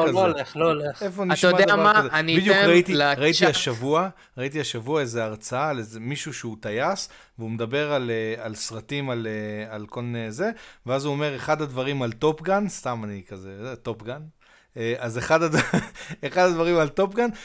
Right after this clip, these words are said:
Speaker 2: מה שאומר ש-, מה שמראה שזה באמת לא מציאותי בעליל, זה, זה, זה השמות שיש לכל אחד, כי אין מצב שלמישהו יש שם כמו מבריק,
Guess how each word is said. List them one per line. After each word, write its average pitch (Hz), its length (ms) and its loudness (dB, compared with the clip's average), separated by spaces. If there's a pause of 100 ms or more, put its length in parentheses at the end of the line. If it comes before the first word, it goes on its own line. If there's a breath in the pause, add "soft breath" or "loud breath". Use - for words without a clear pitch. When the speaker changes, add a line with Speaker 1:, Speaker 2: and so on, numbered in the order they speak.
(280 loud breath)
Speaker 2:
מה 160 180 6
שאומר 160 520 6
ש-, 143 140 -4
מה 143 240 0
שמראה 151 400 0
שזה 127 240 -4
באמת 131 380 -2
לא 147 120 2
מציאותי 127 580 -4
בעליל, 120 580 -2 (280 loud breath)
זה, 120 240 -4
זה, 156 320 2
זה 127 100 0
השמות 147 460 0
שיש 151 240 -2
לכל 135 280 0
אחד, 117 260 -2
כי 123 260 -8
אין 214 180 0
מצב 202 340 4
שלמישהו 175 460 -2
יש 165 220 0
שם 190 160 4
כמו 156 220 2
מבריק, 151 520 6